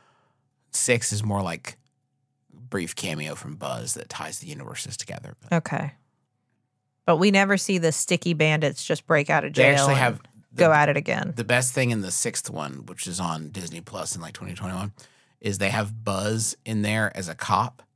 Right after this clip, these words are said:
Speaker 1: and they establish in there that every Christmas Eve, <laughs> to rag on Buzz, people make false reports to the police about kids being left home alone because this story is so well known.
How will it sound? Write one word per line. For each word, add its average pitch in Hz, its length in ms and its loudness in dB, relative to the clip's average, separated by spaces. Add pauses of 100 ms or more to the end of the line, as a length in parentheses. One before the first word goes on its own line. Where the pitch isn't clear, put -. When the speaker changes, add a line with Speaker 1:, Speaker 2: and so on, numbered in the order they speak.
(680)
Speaker 1:
and 92 440 -2
they 104 140 2
establish 117 800 2
in 104 140 -2
there 101 180 -2
that 101 180 -2
every 110 280 -2
Christmas 101 480 -2
Eve, 98 420 -4 (640)
<laughs> - 280 -6
to 123 120 0
rag 113 440 4
on 104 180 0
Buzz, 104 640 0 (100)
people 113 260 -2
make 110 200 0
false 113 380 -4
reports 104 460 -2
to 104 80 -4
the 92 100 -6
police 92 440 -4
about 90 240 -4
kids 95 280 -6
being 90 220 -6
left 87 220 -6
home 85 220 -6
alone 82 320 -8
because 98 260 -6
this 98 140 -6
story 90 360 -4
is 87 100 -4
so 80 160 -2
well 76 220 -8
known. 67 300 -10